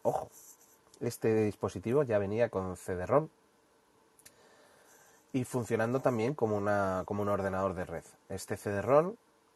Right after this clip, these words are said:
que venía con una velocidad de cuatro X, tenía una salida de vídeo con conexión normalizada de televisión,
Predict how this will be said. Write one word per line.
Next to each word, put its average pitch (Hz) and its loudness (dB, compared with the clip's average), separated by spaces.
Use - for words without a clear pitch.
que 87 -10
venía 85 -6
con 95 -6
una 98 2
velocidad 95 -2
de 90 -2
cuatro 98 -2
X, 123 -2
tenía 90 -8
una 90 -6
salida 95 -2
de 90 -2
vídeo 95 -2
con 95 -6
conexión 90 -6
normalizada 87 -4
de 85 -8
televisión, 87 -2